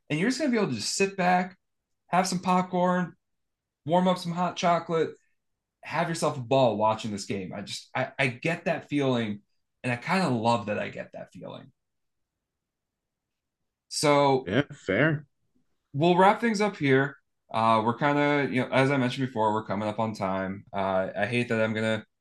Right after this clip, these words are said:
Speaker 1: keep mentioning this during these podcasts, but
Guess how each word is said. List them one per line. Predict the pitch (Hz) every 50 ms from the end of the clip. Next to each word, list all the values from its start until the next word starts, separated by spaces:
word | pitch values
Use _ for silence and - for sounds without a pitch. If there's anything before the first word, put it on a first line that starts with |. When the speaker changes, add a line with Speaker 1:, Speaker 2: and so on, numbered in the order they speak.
| _ _ _ _ _ _
Speaker 1:
keep | - 135 131 127 110
mentioning | 113 113 110 - - 107 110 107 107 104
this | 104 104 101 101 -
during | - 98 98 101 98
these | 98 95 -
podcasts, | - 127 123 127 123 - 127 117 117 113 - - -
but | 95 95 92 92 92 87